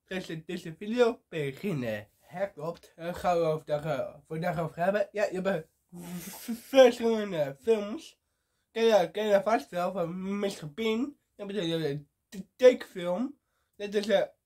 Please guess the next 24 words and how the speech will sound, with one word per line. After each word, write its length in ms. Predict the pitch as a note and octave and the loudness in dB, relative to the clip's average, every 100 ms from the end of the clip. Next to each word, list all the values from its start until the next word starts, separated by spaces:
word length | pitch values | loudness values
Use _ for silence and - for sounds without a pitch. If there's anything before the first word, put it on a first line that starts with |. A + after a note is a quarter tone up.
| _ _ _ _ | _ _ _ _
animatiepopje. 1600 | C#4 A3+ G#3+ G3+ G3 G3 D#3+ D#3 D3+ _ _ A#3 A#2+ - D3+ D#3+ | 8 8 8 4 2 -4 -10 -10 -14 _ _ -4 -4 -8 -12 -10
Dit 140 | G3 | -10
is 160 | F3 - | -12 -8
de, 280 | F3+ D3+ D3 _ | -4 -4 -6 _
van 180 | F#3 F3+ | -4 -2
een 160 | D#3+ | -4
tekenfilmpje. 880 | E3 C#4 - F#3 E3+ D#3+ F3 F#3 C#4 _ _ _ _ _ _ _ _ _ | -4 -6 -6 -8 -6 -6 -4 -4 -4 _ _ _ _ _ _ _ _ _
De 320 | G3+ - - | 4 4 4
ane-, 400 | C4+ C4+ G#3 - | 4 6 6 2
de, 320 | F3+ G3 - - _ _ | -2 -2 -2 -8 _ _
de 240 | F3 G#3 G3 | -4 -2 0
echte 680 | B3+ C#4 - - F#3+ D#3+ - _ _ | 4 2 2 -2 -2 -2 -6 _ _
hoofdrol, 600 | G3 G#3+ A3+ - F3 F#3 | 0 0 0 -6 -6 -2
Mister 360 | A3+ F#3+ - D3+ | -2 -4 -10 -8
Bean. 420 | D3+ E3+ G#3 C#4 _ _ _ _ _ _ _ _ | -6 -4 -6 -8 _ _ _ _ _ _ _ _
Dit 180 | G3 G3 | -4 -2
is 160 | G3+ | -2
de, 140 | F#3+ E3 | -4 0
bij, 260 | F#3 - | 0 0
bij, 400 | - F#3+ G#3 - _ _ | 0 2 4 2 _ _
bij 200 | G3 G3+ | 0 0
de 160 | - - B3+ | 0 -2 0
echte 440 | - - - A3 G#3+ | 0 -2 -4 -2 0
mensenwereld. 1200 | A3+ G3+ D#3+ C#3 C#3+ C3+ C3+ A#2 A#2+ - - | 0 0 -4 -4 -2 -2 -4 -8 -10 -12 -20